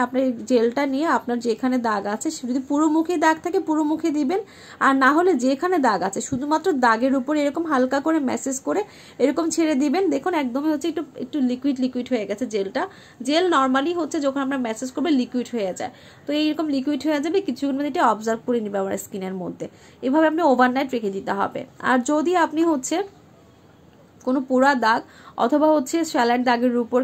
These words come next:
কাটা দাগের উপর ইউজ করতে চান, সেম ওয়েতে খুব ভালো করে হচ্ছে জায়গাটা পরিষ্কার করে নিন। খুবই ভালো হবে যদি হচ্ছে আপনি একদম কুসুম গরম পানিতে একটি টাওয়েল ডিপ করে নিয়ে সেই পুরো, পুরা যে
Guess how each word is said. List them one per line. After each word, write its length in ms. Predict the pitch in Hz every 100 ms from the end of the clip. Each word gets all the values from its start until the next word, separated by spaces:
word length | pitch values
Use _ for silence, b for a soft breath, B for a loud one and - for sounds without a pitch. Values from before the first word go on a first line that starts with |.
| 254
কাটা 200 | 220 240
দাগের 200 | 247 247 254
উপর 120 | 254 254
ইউজ 140 | 262 -
করতে 180 | 262 269 262
চান, 120 | 381 381
সেম 220 | - 349 330
ওয়েতে 300 | 277 233 220 320
খুব 100 | 339 302
ভালো 160 | 277 254 262
করে 140 | 277 285
হচ্ছে 160 | 269 339 254
জায়গাটা 280 | 226 233 277 262
পরিষ্কার 320 | 247 254 269 262
করে 180 | 277 269 254
নিন। 140 | 381 B B B B -
খুবই 240 | 320 359 392
ভালো 160 | 349 349 339
হবে 140 | 370 403
যদি 180 | 285 294 302
হচ্ছে 260 | 277 - 311 262
আপনি 220 | 226 240 339 392 B B -
একদম 220 | 240 294 320
কুসুম 280 | 285 262 339 320
গরম 220 | 240 226 233
পানিতে 260 | 233 226 233 294
একটি 120 | 285 254
টাওয়েল 280 | 254 226 262 247
ডিপ 180 | 233 247 -
করে 160 | 285 277 240
নিয়ে 140 | 214 254
সেই 120 | 285 262
পুরো, 200 | 247 247 262 247
পুরা 200 | 254 240
যে 80 | 247